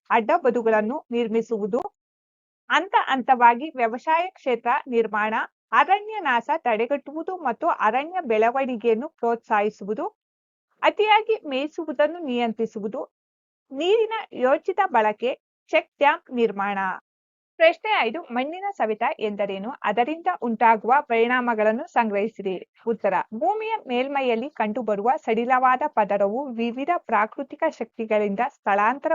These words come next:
ಹೊಂದುವ ಕ್ರಿಯೆಯನ್ನು ಮಣ್ಣಿನ ಸವೆತ ಅಥವಾ ಭೂ ಸವೆತ ಎಂದು ಕರೆಯುತ್ತಾರೆ. ಮಣ್ಣಿನ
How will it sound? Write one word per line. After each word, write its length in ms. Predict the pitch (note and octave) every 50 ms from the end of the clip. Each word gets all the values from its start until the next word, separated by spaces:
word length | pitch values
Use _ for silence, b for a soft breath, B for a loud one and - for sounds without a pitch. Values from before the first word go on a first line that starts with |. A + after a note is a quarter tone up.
| D#4+ E4
ಹೊಂದುವ 340 | A#3 A3 G3 - G3 A#3 B3
ಕ್ರಿಯೆಯನ್ನು 520 | B3 - - A#3 A3 A3 G#3 G3+ G3+ A#3+ -
ಮಣ್ಣಿನ 320 | B3+ A3 A3 A3+ B3+ C#4 D4 D#4
ಸವೆತ 320 | D4+ - A3+ G3+ F#3+ - A#3+ B3+ - -
ಅಥವಾ 300 | - G#3 - G3 A#3 B3 - -
ಭೂ 160 | A3 A3+ C#4
ಸವೆತ 320 | D4 - C4 A3 G3+ F#3 A3 G#3 - -
ಎಂದು 260 | A3 G#3 F#3+ F#3 A3+
ಕರೆಯುತ್ತಾರೆ. 720 | B3+ - - G#3 F#3 G3 F#3+ F#3+ - G3 F3+ F#3 F3+ F#3 - - - _ _ _ _ _ _ _ _ _ _ _ _ _ _ _ _ _ -
ಮಣ್ಣಿನ 320 | D#4 E4+ F#4+ G#4 A4+ A#4